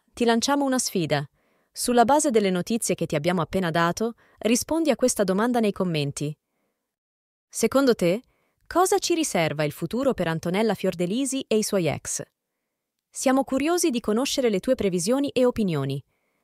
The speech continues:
Ricorda di lasciare la tua risposta qui sotto e di interagire con gli altri spettatori. La discussione è aperta.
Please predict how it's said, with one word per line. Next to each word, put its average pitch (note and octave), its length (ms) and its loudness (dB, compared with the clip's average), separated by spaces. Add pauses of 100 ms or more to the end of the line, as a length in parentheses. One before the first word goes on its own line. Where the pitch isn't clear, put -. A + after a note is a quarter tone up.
(100)
Ricorda D4+ 520 2
di A#3+ 80 0
lasciare B3 400 0
la G#3+ 120 0
tua G#3 120 0
risposta G3+ 480 -2
qui F#3+ 140 -4
sotto - 580 -2
e A3 140 2
di G#3+ 100 0
interagire G#3+ 640 0
con F#3+ 160 -2
gli F3+ 120 2
altri B3 280 2
spettatori. D3 680 -2 (420)
La G#3 120 4
discussione B3+ 640 -2
è - 80 2
aperta. D#3 680 0